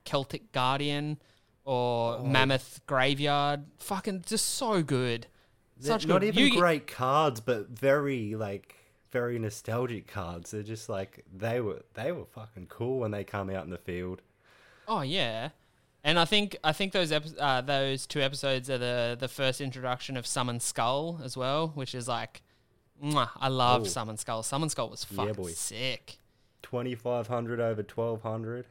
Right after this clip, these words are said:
Speaker 2: That's,
Speaker 1: Mm.
Speaker 2: that's, that's nice.
Speaker 1: It is nice. And I mean,
Speaker 2: Yeah.
Speaker 1: like,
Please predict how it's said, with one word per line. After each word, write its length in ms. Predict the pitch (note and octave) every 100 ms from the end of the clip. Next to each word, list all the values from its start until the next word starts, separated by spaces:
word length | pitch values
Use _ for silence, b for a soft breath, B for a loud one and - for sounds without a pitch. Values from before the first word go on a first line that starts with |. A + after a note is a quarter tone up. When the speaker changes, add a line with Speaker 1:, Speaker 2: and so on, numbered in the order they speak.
| _ _ _ _ _ _ -
Speaker 2:
That's, 280 | F#2 - C#3+
Speaker 1:
Mm. 260 | D3 D3+ C3+
Speaker 2:
that's, 100 | -
that's 300 | F2 E2 F2+
nice. 480 | D#2 D#2+ - - _ B B B B C3+
Speaker 1:
It 140 | C#3
is 220 | B2+ B2
nice. 420 | A#2+ A2+ A2+ - - b b b _
And 120 | D3
I 40 | D#3+
mean, 200 | D#3 D#3
Speaker 2:
Yeah. 40 |
Speaker 1:
like, 200 | D3 -